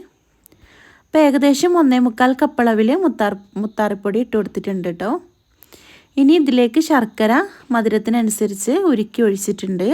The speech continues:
അരിച്ചൊഴിക്കുക. ഇനി ഇത് ന-, പാകം വെള്ളം നോ-, വെള്ളം കറക്റ്റ് പാകാക്കി എടുക്കണമെന്നില്ല, നമുക്കൊന്ന് മിക്സ് ആവുന്ന പരുവത്തിലെടുത്താൽ മതി. പിന്നെ ഒരു നുള്ളുപ്പും മൂന്ന് ഏലക്കായും ചേർത്തിട്ടുണ്ട്. അപ്പോൾ പഴം ഞാൻ ഇതേപോലെ കട്ട് ചെയ്ത് വെച്ചിട്ടുണ്ടായിരുന്നു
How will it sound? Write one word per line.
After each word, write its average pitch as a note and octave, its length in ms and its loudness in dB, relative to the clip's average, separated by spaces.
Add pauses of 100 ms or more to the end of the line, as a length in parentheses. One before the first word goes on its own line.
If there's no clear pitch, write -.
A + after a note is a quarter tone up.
അരിച്ചൊഴിക്കുക. G3+ 720 -2 (1500)
ഇനി C4 200 4
ഇത് B3+ 160 2 (420)
ന-, B3 280 2 (160)
പാകം C4 460 2 (180)
വെള്ളം C4+ 340 4
നോ-, A#3+ 300 4
വെള്ളം B3+ 340 2 (160)
കറക്റ്റ് C4+ 480 -2
പാകാക്കി C#4 580 0
എടുക്കണമെന്നില്ല, A3+ 580 -2 (180)
നമുക്കൊന്ന് A3+ 420 -2
മിക്സ് B3 300 -6
ആവുന്ന A#3+ 260 0
പരുവത്തിലെടുത്താൽ A#3+ 720 -2
മതി. G3+ 220 -2 (460)
പിന്നെ B3+ 220 2
ഒരു D4 120 4
നുള്ളുപ്പും C#4+ 560 2
മൂന്ന് B3+ 240 2
ഏലക്കായും A3 560 0
ചേർത്തിട്ടുണ്ട്. G3 640 -4 (520)
അപ്പോൾ C#4 240 -2
പഴം C#4+ 260 4 (100)
ഞാൻ D4+ 180 4
ഇതേപോലെ C#4 480 2
കട്ട് A#3+ 200 -2
ചെയ്ത് A#3 200 0
വെച്ചിട്ടുണ്ടായിരുന്നു G#3+ 600 -2